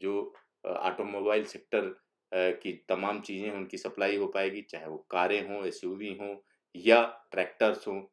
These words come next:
या हम कह सकते हैं कृषि कार्य संबंधित जो उपकरण हैं, उनकी भी सप्लाई यहाँ से की जा सकती है।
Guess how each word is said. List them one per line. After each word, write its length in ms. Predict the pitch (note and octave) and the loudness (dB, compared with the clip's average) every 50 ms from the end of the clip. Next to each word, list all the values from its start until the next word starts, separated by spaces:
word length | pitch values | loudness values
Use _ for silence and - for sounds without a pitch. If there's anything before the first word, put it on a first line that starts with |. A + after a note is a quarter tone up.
| _ _ _ _ _ _ _ _ _ G#2+ | _ _ _ _ _ _ _ _ _ 4
या 140 | B2 D#3+ E3 | 6 6 6
हम 160 | D#3+ E3 E3 | 6 2 0
कह 140 | D#3+ D3+ - | 2 0 2
सकते 340 | - D3 B2+ - - - C3+ | 2 0 -2 -2 -2 -4 -4
हैं 180 | C#3+ - - | -4 -4 -4
कृषि 280 | - B2+ B2 - - B2 | -4 -4 -4 -2 -4 -4
कार्य 320 | B2+ A#2+ A2+ A2 A2 A#2 | 0 2 2 2 2 0
संबंधित 600 | A2+ - G#2+ F#2+ F#2 G2 G2 F#2+ F#2 G#2+ G#2+ - _ _ _ _ _ _ _ _ _ F#2 | -2 -4 -6 -6 -4 -4 -4 -2 -2 -2 -2 -4 _ _ _ _ _ _ _ _ _ 2
जो 140 | G2+ A2 G#2+ | 4 6 6
उपकरण 360 | - - A2 G#2+ G#2 F#2+ E2+ | 6 6 4 2 2 2 0
हैं, 100 | E2 E2 | -2 -6
उनकी 360 | F2+ G2+ G#2+ A2 - - C3+ | -8 -8 -8 -6 -4 -4 -4
भी 100 | A#2+ A2 | -4 -4
सप्लाई 520 | A2 - G#2 - - G2+ G2 G2 G2 G2 - _ _ _ _ _ _ _ _ _ - | -4 -6 -6 -4 -2 0 0 0 0 -2 -6 _ _ _ _ _ _ _ _ _ -4
यहाँ 300 | F#2+ G2 F#2 F2+ G2 F2+ | -2 0 0 0 -2 -6
से 160 | - - A2 | -6 -6 -8
की 260 | A2 - - - F2+ | -8 -8 -8 -8 -4
जा 140 | E2 F2 D#2 | -2 -2 -4
सकती 400 | - - - - _ - D#2+ D2 | -4 -6 -12 -16 _ -12 -12 -10
है। 180 | - - - | -10 -12 -12